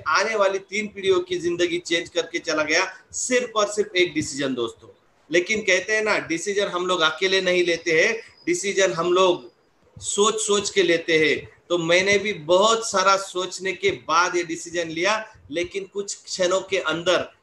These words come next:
कुछ मिनट्स के अंदर, कुछ घंटे के अंदर मैंने ये सोचकर डिसीजन लिया था, क्योंकि मुझे ये बिजनेस प्यार से नहीं,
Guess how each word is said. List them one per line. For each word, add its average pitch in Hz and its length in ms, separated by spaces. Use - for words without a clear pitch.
कुछ 214 280
मिनट्स 202 400
के 208 100
अंदर, 185 300
कुछ 208 280
घंटे 175 280
के 196 140
अंदर 175 340
मैंने 175 260
ये 175 160
सोचकर 175 640
डिसीजन 160 420
लिया 151 220
था, 180 360
क्योंकि 151 220
मुझे 160 460
ये 170 380
बिजनेस 156 1000
प्यार 190 320
से 190 240
नहीं, 170 220